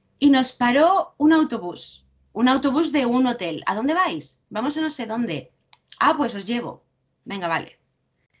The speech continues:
La segunda vez es, fuimos a un onsen, en el onsen hablamos con un señor, y a la salida del onsen nos dice él, "¿Dónde vais?". "Vamos a no sé dónde, al onsen no sé qué".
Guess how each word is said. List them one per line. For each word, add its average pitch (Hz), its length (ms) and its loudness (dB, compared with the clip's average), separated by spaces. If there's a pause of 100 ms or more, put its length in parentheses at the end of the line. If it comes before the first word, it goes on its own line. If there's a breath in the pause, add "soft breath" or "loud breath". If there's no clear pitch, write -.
(180)
La 254 140 2
segunda 302 460 -2
vez 415 160 -10 (120)
es, 240 300 -8
fuimos 294 300 -2
a 320 60 -2
un 311 120 0
onsen, 359 400 -6 (200)
en 240 140 -2
el 208 100 -2
onsen 262 240 -2
hablamos 233 280 -2
con 190 120 -10
un 226 80 -6
señor, 302 440 -4 (960 soft breath)
y 240 80 -4
a 247 40 2
la 233 100 2
salida 254 340 0
del 349 140 -2
onsen 415 400 -10 (140)
nos 262 200 -4
dice 233 300 -6
él, 170 200 -8
"¿Dónde 294 260 4
vais?". 330 520 -6
"Vamos 233 280 -6
a 320 40 -4
no 311 80 0
sé 262 160 -8
dónde, 202 440 -6
al 185 180 -4
onsen 214 260 -8
no 233 60 -4
sé 220 160 -10
qué". 151 260 -10